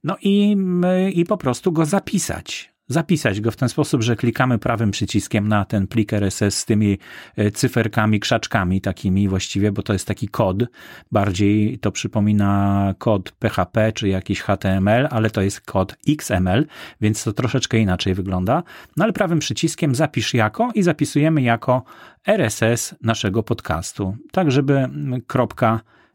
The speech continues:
X M L. Prawda? Z takim rozszerzeniem. E, i, albo T X T, jak wolicie. No, ale lepiej X M L, bo wtedy wiadomo, że to jest w tym formacie pisane. I taki plik, e, po każdym dodaniu odcinka,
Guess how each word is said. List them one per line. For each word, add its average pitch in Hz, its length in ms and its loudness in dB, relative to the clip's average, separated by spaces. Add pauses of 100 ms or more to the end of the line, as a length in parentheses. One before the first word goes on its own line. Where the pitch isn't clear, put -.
X - 220 0
M 104 120 4
L. 82 200 -6 (380)
Prawda? 147 420 0
Z - 80 -14
takim 113 260 -2
rozszerzeniem. 92 600 -2 (400)
E, 117 360 2
i, 135 300 2
albo 175 200 0
T 240 120 -2
X 240 240 -2
T, 90 160 -2 (100)
jak 104 180 -4
wolicie. 95 420 -2 (160)
No, 143 180 0
ale 151 220 2
lepiej 151 460 0
X 131 180 -4
M 117 120 4
L, 139 120 2
bo 123 100 -2
wtedy 113 220 -2
wiadomo, 107 300 0
że 101 100 -4
to 107 140 -6
jest 98 400 -6
w - 60 -14
tym 107 140 -4
formacie 95 440 -6
pisane. 80 400 -8 (1400)
I 151 160 2
taki 170 340 0
plik, 135 500 0
e, 117 240 0
po 123 180 -2
każdym 151 420 2
dodaniu 135 400 2
odcinka, 117 680 0